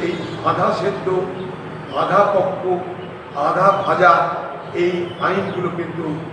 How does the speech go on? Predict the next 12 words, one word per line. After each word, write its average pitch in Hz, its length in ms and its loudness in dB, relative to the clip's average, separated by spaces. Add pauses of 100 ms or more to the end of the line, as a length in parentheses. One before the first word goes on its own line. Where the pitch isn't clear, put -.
(420)
আমাদের 180 380 4
জন্য 165 160 0 (140)
সুবিধার 180 400 -4
থেকে 165 140 -6 (100)
অসুবিধার - 420 -6
জন্ম 139 180 -6 (100)
বেশি। - 180 -8 (1200)
আমরা 196 240 4
কেউ 208 120 4 (360)
আইন 202 140 2 (120)
বিশারদ 185 360 0 (120)
নই, 180 120 -2